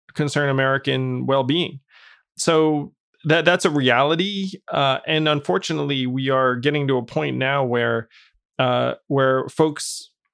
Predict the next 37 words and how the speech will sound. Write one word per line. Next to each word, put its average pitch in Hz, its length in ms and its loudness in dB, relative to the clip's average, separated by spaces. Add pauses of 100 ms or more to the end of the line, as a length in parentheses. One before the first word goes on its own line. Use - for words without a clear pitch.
(100)
feel 151 360 2
better 139 480 2
served 139 340 0
politically 135 600 -2
by 120 540 -2 (360)
trying 143 260 2
to 131 80 2
present, 131 600 -2 (240)
like, 131 180 0
a 127 80 4
different 127 440 0
version 131 320 0
of 117 140 -4
reality 117 760 -2 (600)
for 156 200 0
purposes 147 600 0
that, 123 340 2
you 147 120 -2
know, 127 120 2
may 135 180 0
benefit 135 600 0 (520)
them, 139 360 2
their 123 140 4
party, 127 720 0 (260)
ec-, 131 160 0
certain 139 240 -2
economic 123 500 -2
interests, 131 640 -6
but 135 160 -2
are, 127 100 0
are 135 160 0
really 170 220 2
bad 120 400 2
for 117 360 -2
all 127 220 0
of 113 80 -2
us 113 280 -4